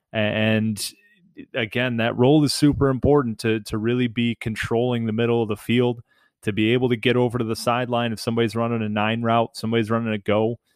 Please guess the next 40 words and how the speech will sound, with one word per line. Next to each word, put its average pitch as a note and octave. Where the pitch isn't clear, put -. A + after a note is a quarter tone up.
down A#2+
the A#2
sideline, A#2
you B2
gotta C3
be B2
able B2
to G#2+
read A#2
that A2+
quarterback A#2
and G2+
get A2+
over A#2+
the G#2
top B2
and G#2
make G#2+
a -
play A2+
on F#2+
that G#2+
ball. G#2+
So A2
Trey C3
Person's B2+
gonna A#2
be A2
really A#2+
important A#2
to A2+
this G#2+
defense, B2+
and, G#2
and G#2
him C#3
taking C3
the A#2
next A#2
step, D#3+